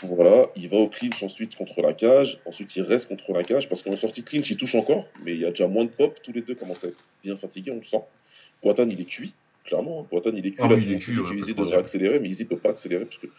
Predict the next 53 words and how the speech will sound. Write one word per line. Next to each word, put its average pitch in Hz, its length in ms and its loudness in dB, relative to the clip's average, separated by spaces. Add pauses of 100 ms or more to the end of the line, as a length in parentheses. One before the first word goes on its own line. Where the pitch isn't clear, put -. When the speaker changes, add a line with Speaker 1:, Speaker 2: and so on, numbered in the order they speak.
(280)
Speaker 1:
pour 95 140 -2
moi 104 160 4
il 87 60 -2
est 80 40 -4
cuit 92 180 -12
aussi, 90 200 -8
je - 80 -10
pense, - 220 -12
pour - 180 -14
moi 85 100 -6
aussi 120 80 -4
Speaker 2:
Oui, 120 60 -4
Speaker 1:
il - 20 -8
Speaker 2:
je 92 60 -8
Speaker 1:
est - 20 -6
Speaker 2:
pense 143 120 -4
Speaker 1:
bien 92 60 -2
Speaker 2:
qu'il 139 100 -2
est 139 40 -2
cuit 127 120 -4
Speaker 1:
fatigué. 135 100 0
Speaker 2:
à - 20 -4
partir 113 220 -6
du 104 80 -10
quatrième, 92 400 -10
ouais. - 80 -16 (280)
Speaker 1:
Pour 87 120 -4
moi, 98 100 4
il 90 60 2
est - 20 -2
bien 95 180 2
fatigué, 110 400 -2
donc 104 140 -10
il 85 60 -4
n'arrive 80 120 -2
pas 110 80 -4
non 110 80 -4
plus - 120 -4
à - 20 -4
accélérer, 104 320 0
il 113 80 -4
contrôle, 117 400 -2
il - 80 -16
commence 82 360 -12
à 78 140 -2
piquer 95 260 -6
à 87 40 -2
part, 113 280 0
il - 40 -20
se - 140 -16
dit, - 160 -20
écoute, - 200 -20 (100)
euh, - 40 -20